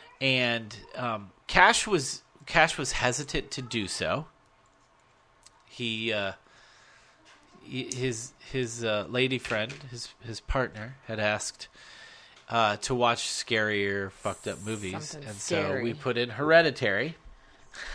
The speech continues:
Speaker 1: And I got more entertainment out of watching the two of you react to the movie. Like, I love that movie, and I think it is a very, very watchable movie.
Speaker 2: Yeah, I don't,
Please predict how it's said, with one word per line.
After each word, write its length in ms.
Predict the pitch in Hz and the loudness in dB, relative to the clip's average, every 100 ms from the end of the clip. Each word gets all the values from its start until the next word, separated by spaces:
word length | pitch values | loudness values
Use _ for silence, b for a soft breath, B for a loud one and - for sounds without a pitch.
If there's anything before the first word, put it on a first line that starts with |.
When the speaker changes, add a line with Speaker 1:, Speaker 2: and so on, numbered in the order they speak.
| B B B B B B - _ _ | B B B B B B -20 _ _
Speaker 1:
And 680 | 147 139 135 135 131 135 - - _ - - - | 0 2 2 0 -2 -6 -16 -20 _ -20 -20 2
I 380 | 143 196 262 277 | 10 10 10 6
got 600 | 175 175 165 160 - 139 | 6 8 8 6 0 -10
more 480 | 143 143 147 160 170 | -4 4 8 10 8
entertainment 680 | 151 165 - 147 123 123 | 6 0 2 2 2 0
out 160 | 107 135 | 6 8
of 120 | 117 | 8
watching 420 | 123 135 135 139 | 10 10 8 0
the 100 | 123 | -2
two 360 | 113 - 202 190 | -2 2 8 8
of 140 | 139 | 8
you 280 | 131 170 160 | 4 4 4
react 640 | 127 127 120 143 147 - - | 2 2 8 8 8 4 -6
to 120 | 131 | -4
the 120 | 110 | -4
movie. 580 | 101 104 92 90 87 - - _ _ _ - | -4 -4 -4 -6 -8 -14 -20 _ _ _ 6
Like, 200 | 151 180 | 8 12
I 100 | 202 | 10
love 240 | 180 147 127 | 12 8 8
that 160 | 95 | 2
movie, 300 | 101 90 85 | 0 -8 -4
and 160 | 90 135 | 2 6
I 80 | 143 | 6
think 220 | 190 160 | 6 6
it 100 | 151 | 4
is 100 | 120 | 2
a 60 | 113 | 4
very, 300 | 131 123 110 | 6 6 6
very 220 | 120 107 | 2 0
watchable 640 | 90 113 107 - 90 87 | 2 2 2 0 -8 -8
movie. 380 | 80 76 73 - - | -10 -12 -14 -20 -12
Speaker 2:
Yeah, 260 | 190 233 208 | -8 -4 0
I 140 | 190 | 0
don't, 280 | 240 254 | 0 -2